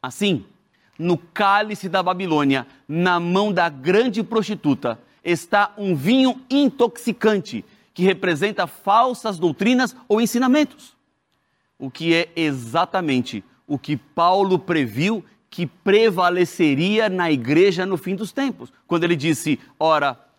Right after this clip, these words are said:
o Espírito afirma expressamente que nos últimos tempos alguns apostatarão da fé por obedecerem a espíritos enganadores e a ensinos de demônios." É isso mesmo.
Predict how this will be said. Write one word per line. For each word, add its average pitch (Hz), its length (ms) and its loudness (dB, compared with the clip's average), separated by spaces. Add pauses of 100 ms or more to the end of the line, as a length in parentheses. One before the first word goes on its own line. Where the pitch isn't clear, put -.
(160)
o 156 140 2
Espírito 196 800 -2
afirma 170 680 -2 (560)
expressamente 196 1120 0 (240)
que 156 140 -4
nos 156 220 0
últimos 165 380 -4
tempos 113 520 -10 (320)
alguns 147 600 0 (220)
apostatarão 190 920 -2
da 190 120 -4
fé 139 320 -8 (400)
por 160 140 0
obedecerem 147 680 0 (160)
a 139 160 -2
espíritos 202 840 -4
enganadores 160 680 -2 (240)
e 151 160 0
a 135 120 -2
ensinos 160 920 -4
de 131 140 -8
demônios." 120 1080 -4 (240)
É 104 120 -14
isso 110 200 -14
mesmo. 110 380 -8